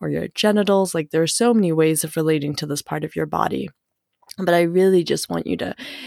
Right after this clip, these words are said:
take a deep breath and see if you can pull up, like, squeeze those muscles of your, of your pelvic floor. It might feel like a kegel. It might feel like you're holding in pee, but see if you can, on the inhale, <gasps>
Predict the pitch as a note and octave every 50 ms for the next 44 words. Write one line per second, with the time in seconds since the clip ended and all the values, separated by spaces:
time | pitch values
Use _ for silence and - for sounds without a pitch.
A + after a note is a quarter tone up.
0 | B3 A#3+ A3+ - _ - - - A3 A#3+ B3+ C4+ A#3+ - G#3+ E3+ - F#3 F#3 -
1 | - - G3 F3 F3+ F3+ - - D#3 D#3 - - - - - _ - - - -
2 | A#3+ C4 D4 D4 - A#4+ B4+ - B4+ B4 G4+ D4 - - - - F#3+ G3 G#3 G3+
3 | - - F3+ F3+ - - F3+ F3 E3 - - - - - - G#3+ G3+ - A3 A3
4 | A3+ C4 C#4 D4+ C#4 G3+ E3+ F3 F#3 F3+ E3+ D#3+ E3+ E3+ F#3 G3+ - G#3+ F#3 E3
5 | D#3 E3+ E3+ F3+ E3 E3 E3 D3+ - - - E3 D#3+ E3+ E3 E3 - - D3 E3
6 | D#3+ D#3+ - - - - - F3 F3+ F3+ F3 - - - D3 D#3+ - - - E3+
7 | E3+ E3 E3+ D#3+ D#3+ D#3 - - - F3 F3 E3 E3+ F3 F3 F3 E3+ E3+ E3 E3
8 | D#3 - - - E3 D#3+ D#3+ D#3 - D#3+ D#3 - - D#3+ D#3 D#3 D#3 D#3+ D#3+ D#3
9 | D3+ - - - G#3+ A3 A3 G3+ D#3 D3+ - - - - G#3+ A#3+ A#3+ - D#4 D4+
10 | - D#4 D4 C4 C4 A#3+ G3+ - - E3+ F3 F3+ F3+ E3+ D#3+ E3+ E3 D#3+ D#3+ D#3+
11 | D#3+ A#3+